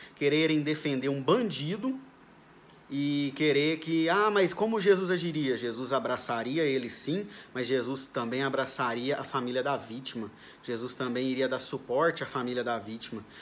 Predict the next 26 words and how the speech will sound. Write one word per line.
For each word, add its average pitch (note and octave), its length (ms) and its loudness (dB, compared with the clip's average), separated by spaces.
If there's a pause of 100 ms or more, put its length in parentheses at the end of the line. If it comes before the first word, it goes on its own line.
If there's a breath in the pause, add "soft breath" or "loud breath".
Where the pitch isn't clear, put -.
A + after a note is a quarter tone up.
(140)
Jesus A#2+ 400 -2
perdoaria B2+ 760 2
o - 40 -10 (140)
culpado, C#3+ 560 0
o - 20 -8
réu? B2+ 420 2
Sim, C3+ 440 -2 (200 loud breath)
se - 320 -8
esse B2+ 300 0
se B2+ 160 -4
arrepender A2 540 -4
dos - 100 -10
seus A2 180 -6
pecados A2 640 -6 (360 loud breath)
e A#2+ 100 -8
se - 200 -4
converter C#3+ 840 -2 (200 loud breath)
a A#2 60 -4
Jesus A2+ 500 -6
e A#2+ 40 -6
entender B2+ 720 -4 (160)
o - 40 -18
quão D3 220 0
miserável B2 720 0
ele A#2+ 200 -2
é B2 200 -4